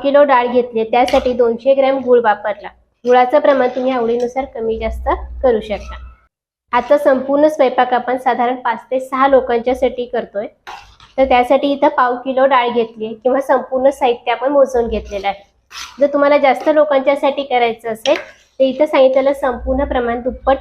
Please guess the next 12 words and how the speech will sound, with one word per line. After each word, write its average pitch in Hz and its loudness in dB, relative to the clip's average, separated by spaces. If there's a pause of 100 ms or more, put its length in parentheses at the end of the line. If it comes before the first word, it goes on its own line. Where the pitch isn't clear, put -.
किंवा 262 -6
तिप्पट 262 -4
प्रमाणामध्ये 240 -2
घेऊन 233 -4
तुम्ही 233 -6
स्वयंपाक 254 -2
करू 233 2
शकता. 233 -6 (320)
अगदी 262 -2
परफेक्टच - 0
तयार 214 2
होईल. 196 -8